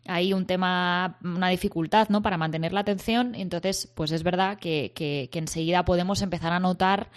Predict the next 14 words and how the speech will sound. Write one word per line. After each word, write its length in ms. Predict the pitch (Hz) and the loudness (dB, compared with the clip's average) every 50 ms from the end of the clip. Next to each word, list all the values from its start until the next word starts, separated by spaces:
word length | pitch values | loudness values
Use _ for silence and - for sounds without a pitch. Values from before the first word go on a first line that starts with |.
| - - - - - - _ _ _ | -20 -20 -20 -20 -20 -20 _ _ _
cosas 360 | - 185 180 - 202 180 156 | 2 2 2 2 2 0 2
raras, 440 | 165 190 208 214 208 214 220 208 202 | 4 6 6 6 6 6 4 4 2
¿no? 120 | 202 220 | 2 2
en, 140 | 233 220 190 | 2 0 -2
en 140 | - 165 165 | -4 -4 -4
nuestros, 720 | 165 165 - - - 156 156 151 147 147 143 143 147 - - | -4 -4 -4 -2 -2 0 2 2 2 0 0 -2 -2 -4 -4
en 100 | - 165 | -4 -2
nuestros 400 | 165 165 160 - - 160 156 147 | -2 -2 -2 -2 -2 -2 -2 -2
niños. 320 | 160 170 165 151 151 - | -2 -2 -2 -4 -4 -4
Pero 160 | - 160 160 | -2 0 2
bueno, 200 | 156 170 165 147 | 2 2 2 2
yo 140 | - 170 180 | 2 2 2
creo 200 | 185 202 214 214 | 4 4 4 4
que 240 | 214 202 185 - | 4 2 0 -2